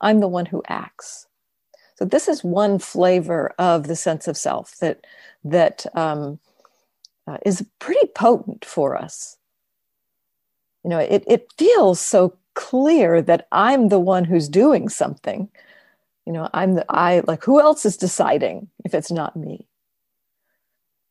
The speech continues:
When we begin, begin to explore it, and this is something we can unpack a little bit,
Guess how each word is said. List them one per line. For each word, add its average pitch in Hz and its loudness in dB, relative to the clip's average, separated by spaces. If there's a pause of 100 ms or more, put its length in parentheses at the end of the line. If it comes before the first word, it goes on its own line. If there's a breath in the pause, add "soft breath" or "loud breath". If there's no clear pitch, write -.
(580)
When 208 4
we 208 4
begin, 208 4 (100)
begin 190 2
to 190 -4
explore 240 0
it, 160 2
and 180 0
this 196 -4
is 180 -2
something 170 -2
we 156 -4
can 160 -6
unpack 156 -6
a 175 -4
little 160 -4
bit, 156 -6